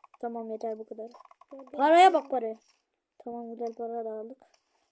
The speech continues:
Speaker 1: Bende A K M var ama pompalıyı kullanmayı tercih ediyorum. Çünkü yakınıma çok adam giriyor.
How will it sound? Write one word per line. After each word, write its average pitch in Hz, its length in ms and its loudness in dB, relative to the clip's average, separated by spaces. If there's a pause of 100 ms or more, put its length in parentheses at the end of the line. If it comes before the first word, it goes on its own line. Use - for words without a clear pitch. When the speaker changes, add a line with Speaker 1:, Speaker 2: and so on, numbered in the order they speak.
Speaker 1:
Bende 311 240 4
A 302 200 4
K 339 180 2
M 392 260 2
var 403 120 6 (200)
ama 349 180 0
pompalıyı 339 480 2
kullanmayı 330 420 2
tercih 233 300 2
ediyorum. 220 280 -6
Çünkü 262 160 -8
yakınıma 269 380 -2
çok 277 160 -6
adam 226 220 -4
giriyor. 208 300 -8